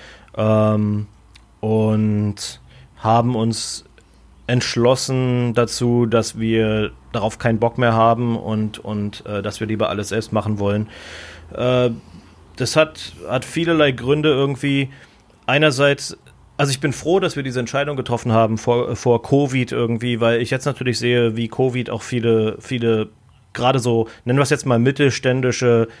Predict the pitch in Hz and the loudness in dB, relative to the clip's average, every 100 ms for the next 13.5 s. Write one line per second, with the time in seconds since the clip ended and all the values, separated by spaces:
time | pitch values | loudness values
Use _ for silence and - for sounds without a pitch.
0 | - - - 117 120 135 139 113 110 110 | -20 -8 0 2 2 4 2 4 0 0
1 | 117 110 120 110 107 107 107 - 117 107 | -4 -4 0 0 0 -2 -2 -4 -6 -6
2 | - - 117 110 127 113 113 117 113 123 | -6 -6 -6 -4 -2 0 -2 -4 -4 0
3 | 123 120 110 120 139 117 110 110 104 - | 0 2 2 2 2 2 2 2 -2 -6
4 | - 113 - 113 131 131 110 123 - - | -4 -2 0 0 0 0 0 0 -6 -18
5 | - - - _ _ - 123 123 135 147 | -18 -20 -20 _ _ -8 0 2 4 2
6 | 135 127 120 - 143 123 107 110 110 113 | 4 2 2 -2 0 0 0 -2 -2 -4
7 | - 120 127 117 120 123 120 110 113 110 | -2 0 2 0 -2 -2 0 2 2 0
8 | 113 113 113 - 120 - 113 107 131 - | 0 0 0 0 -2 0 2 2 0 0
9 | 127 117 113 107 104 104 101 113 - 113 | 2 2 2 0 0 0 0 0 0 -4
10 | 117 113 110 104 95 107 123 95 98 95 | -2 -2 -2 -2 0 0 2 0 -2 -2
11 | 98 104 104 110 110 113 113 110 - 110 | 0 -2 0 2 2 0 -2 -4 -2 -4
12 | 104 120 135 - 120 98 104 104 - 110 | 0 0 0 -2 -2 0 0 0 0 0
13 | 127 - 107 107 | 0 2 2 2